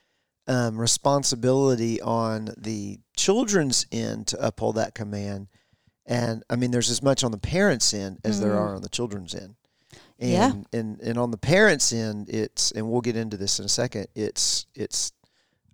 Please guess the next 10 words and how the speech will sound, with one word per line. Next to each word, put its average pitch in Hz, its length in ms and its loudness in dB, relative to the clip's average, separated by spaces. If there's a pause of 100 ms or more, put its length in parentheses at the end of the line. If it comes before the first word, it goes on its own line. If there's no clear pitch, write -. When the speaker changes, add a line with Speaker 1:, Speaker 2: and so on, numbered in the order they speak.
(300)
Speaker 1:
making, 113 600 -6
you 113 120 -10
know, 92 220 -10 (180)
making 135 500 -4
sure 127 380 2
that 107 160 -4
they 110 160 0
have 110 220 0
the 98 120 -2
ability 98 720 -4